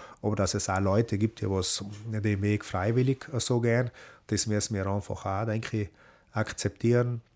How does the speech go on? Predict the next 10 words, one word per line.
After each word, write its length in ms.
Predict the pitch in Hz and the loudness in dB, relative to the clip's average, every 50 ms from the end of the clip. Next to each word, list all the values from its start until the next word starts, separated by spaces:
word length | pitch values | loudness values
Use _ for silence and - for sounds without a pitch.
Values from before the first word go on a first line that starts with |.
| _ - | _ -8
Und 160 | 120 113 110 | -4 -2 0
gleichzeitig 800 | 104 104 92 107 110 - - - 98 101 110 - - 98 - - - - - - - - _ - | 2 4 4 4 2 2 2 2 2 2 2 2 0 -2 -2 -4 -10 -20 -20 -20 -20 -20 _ -2
ist 140 | 123 107 104 | 0 0 2
es, 120 | 98 87 | 0 0
denke 220 | - 98 98 107 - | 0 -2 -2 -2 -2
ich, 60 | - | -2
einfach 320 | 104 104 101 - 98 - - | -2 -2 -2 -2 -4 -2 -2
auch 140 | 92 90 98 | 0 0 2
wichtig, 400 | 113 117 - - - 101 - - | 0 0 -2 -2 -4 -4 -2 -2
dass 440 | 98 92 90 - - - - - | -2 -2 0 0 -2 -4 -4 -8